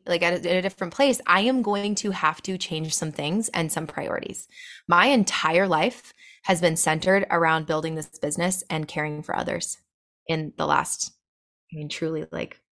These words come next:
my adult life. But, you know, um, I haven't prioritized myself, my relationships as much. There have been pieces of time where I have, but,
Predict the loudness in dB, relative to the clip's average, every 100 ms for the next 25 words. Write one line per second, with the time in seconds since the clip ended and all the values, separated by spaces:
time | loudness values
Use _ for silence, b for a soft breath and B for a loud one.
0 | _ _ _ -10 -6 -4 -4 -2 -2 -2
1 | -4 -4 B B B B B 2 4 2
2 | 4 4 4 2 4 4 6 4 2 0
3 | -2 -2 -4 -4 -2 -2 -2 -4 -6 _
4 | _ _ 0 0 2 2 0 -4 -2 0
5 | 0 -2 -4 -4 -4 -4 -4 -4 -2 -4
6 | -2 -4 2 4 6 4 2 0 0 -2
7 | -2 -2 -2 -2 -2 -2 -4 -4 -4 -2
8 | 0 4 4 2 B B B B B 4
9 | 4